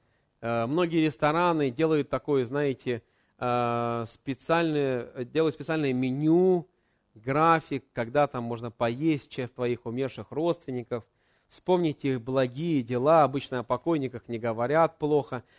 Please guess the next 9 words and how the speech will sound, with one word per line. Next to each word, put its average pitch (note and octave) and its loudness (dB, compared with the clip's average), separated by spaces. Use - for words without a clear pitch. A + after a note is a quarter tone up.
Поэтому G3+ 2
такое, F#3+ -2
знаете, G#3 0
воспоминание, G3+ 2
как A3+ 0
вот F3+ -2
хороший A3 0
был D3+ -2
человек. B2+ -2